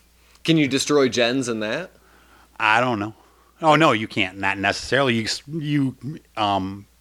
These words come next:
Speaker 2: explode the fuck out of shit.
Speaker 1: Even their gens?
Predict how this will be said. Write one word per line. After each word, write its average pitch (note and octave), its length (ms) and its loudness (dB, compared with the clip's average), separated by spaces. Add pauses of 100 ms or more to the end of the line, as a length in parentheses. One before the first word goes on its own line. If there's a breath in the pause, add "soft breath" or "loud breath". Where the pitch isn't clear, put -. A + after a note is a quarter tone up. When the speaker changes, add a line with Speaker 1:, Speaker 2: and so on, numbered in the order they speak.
Speaker 2:
explode B2 460 -4
the F#2 100 -4
fuck - 320 -6
out D#3 100 0
of G#2 80 -6
shit. - 320 -8 (760 soft breath)
Speaker 1:
Even D3+ 200 -2
their E3 140 -2
gens? G#3 540 -2